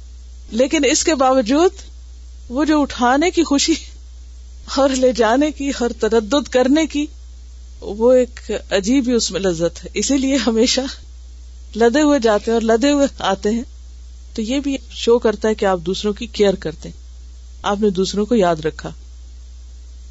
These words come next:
تو ایک شہر یا ایک علاقے سے دوسرے میں لے جانا اور وہاں سے پلٹانا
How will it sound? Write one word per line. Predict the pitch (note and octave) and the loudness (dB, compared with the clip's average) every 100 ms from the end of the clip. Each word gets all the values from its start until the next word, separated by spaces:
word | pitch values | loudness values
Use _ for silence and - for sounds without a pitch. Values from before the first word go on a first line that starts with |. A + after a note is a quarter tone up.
| - - | -12 0
تو | A3+ A3+ - | 4 4 2
ایک | G#3+ C4 D4 | 2 2 0
شہر | - B3+ A#3+ B3 | -2 0 2 2
یا | A#3+ | 4
ایک | G#3 A#3 C4 | 4 4 2
علاقے | A3 G#3+ A#3 | 2 2 0
سے | A3+ | 0
دوسرے | G3+ G#3 - A#3+ | 0 0 2 0
میں | G#3+ | 2
لے | G3 G3 | 2 2
جانا | G#3 A3 A3+ | 2 2 2
اور | G#3 | 0
وہاں | F#3+ G#3+ A3 | 0 0 -2
سے | A3+ G#3+ - - - - - - - | 0 -2 -2 -16 -20 -18 -18 -14 -2
پلٹانا | G3+ F#3 F#3+ G#3 B3 | 0 2 2 4 2